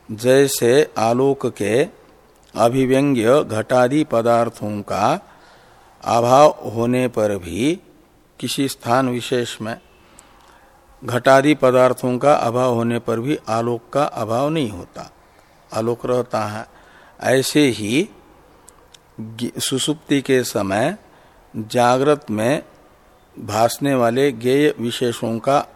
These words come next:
अभाव होने पर भी ज्ञान का अभाव नहीं होगा।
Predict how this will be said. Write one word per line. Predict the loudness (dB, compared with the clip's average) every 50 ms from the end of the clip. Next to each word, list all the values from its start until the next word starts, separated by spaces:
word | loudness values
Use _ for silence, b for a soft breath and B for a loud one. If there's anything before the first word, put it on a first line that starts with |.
| -12 -6 -4
अभाव | -2 -2 0 2 2 2 2 0
होने | -2 -4 -6 -4 -4 -4 -4
पर | -4 -4 -4 -4 -4 -6
भी | -4 -2 -2 -2 -2 -4 b b b b b b b b b b b b b -16
ज्ञान | -14 -8 -4 0 2 4 4 4 2 2
का | 2 4 4
अभाव | 4 4 0 -2 -2 0 0 0 0
नहीं | -2 -2 -4 -4 -6
होगा। | -8 -12 -14 -14 -14 -14 -16 -16